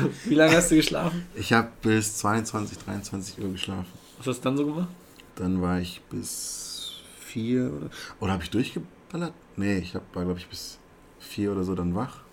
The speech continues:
Speaker 1: Ja.
Speaker 2: Und dann hab ich nochmal schlafen
Speaker 1: Ich hab
Speaker 2: gegangen.
Speaker 1: nämlich auch so bis zwanzig Uhr etwa gepennt
Speaker 2: Mhm.
Speaker 1: und dann bin ich nochmal um vier pennen gegangen und dann halt.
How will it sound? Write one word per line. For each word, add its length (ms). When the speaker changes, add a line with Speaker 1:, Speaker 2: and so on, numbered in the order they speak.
Speaker 1:
Ja. 180
Speaker 2:
Und 60
dann 120
hab 60
ich 100
nochmal 180
schlafen 240
Speaker 1:
Ich 40
hab 20
Speaker 2:
gegangen. 160
Speaker 1:
nämlich 180
auch 100
so 120
bis 180
zwanzig 460
Uhr 160
etwa 180
gepennt 500
Speaker 2:
Mhm. 280
Speaker 1:
und 200
dann 140
bin 80
ich 80
nochmal 180
um 80
vier 260
pennen 240
gegangen 240
und 60
dann 120
halt. 140